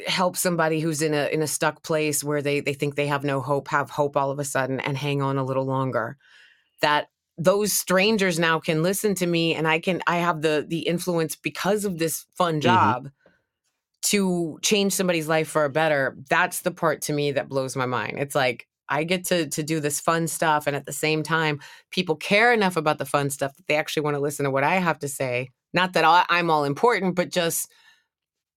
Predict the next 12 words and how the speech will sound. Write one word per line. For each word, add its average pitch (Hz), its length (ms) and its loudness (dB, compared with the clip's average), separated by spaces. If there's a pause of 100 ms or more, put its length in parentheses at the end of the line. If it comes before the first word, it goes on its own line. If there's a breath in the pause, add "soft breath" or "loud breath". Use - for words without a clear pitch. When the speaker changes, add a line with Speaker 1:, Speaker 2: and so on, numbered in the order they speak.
(140)
Speaker 1:
it 185 100 2
gives 196 240 0
me 196 140 0
that 175 200 0
platform 139 640 -2
to 147 120 -4
do 139 200 -4
something 139 460 -4
on 127 120 -2
a 123 40 -4
bigger 110 280 -4
scale. - 360 -12